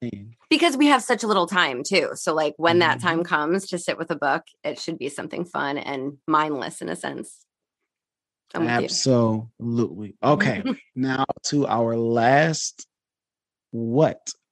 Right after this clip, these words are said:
Speaker 1: and I'm sure this is gonna be a great one, just like everything else has been. What advice would you give to someone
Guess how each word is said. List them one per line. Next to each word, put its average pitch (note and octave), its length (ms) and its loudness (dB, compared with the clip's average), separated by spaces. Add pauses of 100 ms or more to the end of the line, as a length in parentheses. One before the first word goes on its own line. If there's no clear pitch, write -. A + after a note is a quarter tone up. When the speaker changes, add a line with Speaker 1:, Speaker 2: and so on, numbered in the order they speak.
(580)
Speaker 1:
and C3 340 2
I'm A#2+ 100 -2
sure C3+ 220 -2
this B2 160 -6
is B2 100 -4
gonna A#2+ 200 -4
be A#2+ 80 -2
a A#2+ 40 -4
great A#2 280 -4
one, C#3+ 240 -10
just - 180 -8
like A#2+ 160 2
everything A#2+ 340 2
else A#2+ 160 2
has A#2+ 160 -2
been. B2 400 -2 (840)
What B2 360 0
advice E3+ 840 -2 (280)
would D3+ 320 2
you F#3 140 4
give B2 420 4 (240)
to - 100 -10
someone C3 560 0